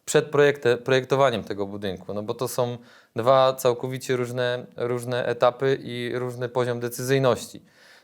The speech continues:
No, jeżeli, y, zastanawiamy się nad, y, wyborem za-, bramy garażowej przed wykonaniem projektu, no to na pewno determinuje nas to, jaki garaż chcemy mieć, tak?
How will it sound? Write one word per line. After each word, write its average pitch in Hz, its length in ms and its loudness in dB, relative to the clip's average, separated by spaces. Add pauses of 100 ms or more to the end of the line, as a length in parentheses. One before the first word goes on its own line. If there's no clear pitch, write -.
No, 127 160 -2
jeżeli, 147 600 4 (340)
y, 127 60 -6
zastanawiamy 135 640 0
się 139 160 -6
nad, 127 280 -2
y, - 40 -10 (760)
wyborem 131 600 2 (520)
za-, 123 240 -2
bramy 127 340 2
garażowej 123 640 2 (360)
przed 160 420 2
wykonaniem 127 540 -2
projektu, 127 440 -2
no 135 120 -2
to 131 120 -6
na 127 120 0
pewno 135 280 0
determinuje 127 600 -4
nas 120 340 -4
to, 123 320 6 (380)
jaki 123 240 0
garaż 120 380 4
chcemy 98 340 -6
mieć, 90 300 -12
tak? 123 340 4